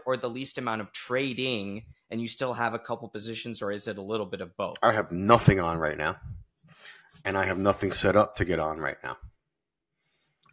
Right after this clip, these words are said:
Speaker 2: Um,
Speaker 1: And
Speaker 2: very rare for me. I've been doing this over twenty years. Um, my total time of never having a position on or having zero positions on in those twenty-four years, total time is probably two months,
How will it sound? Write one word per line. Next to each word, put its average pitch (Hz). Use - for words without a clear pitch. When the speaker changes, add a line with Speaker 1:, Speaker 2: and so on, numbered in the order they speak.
Speaker 2:
Um, 87
Speaker 1:
And 87
Speaker 2:
very 98
rare 90
for -
me. 73
I've 76
been 80
doing 85
this -
over 87
twenty 87
years. 80
Um, 80
my 90
total 101
time 95
of 87
never 90
having 90
a 82
position 87
on 113
or 82
having 87
zero 85
positions 95
on 110
in 95
those 87
twenty-four 95
years, 95
total 147
time 82
is -
probably 85
two -
months, 92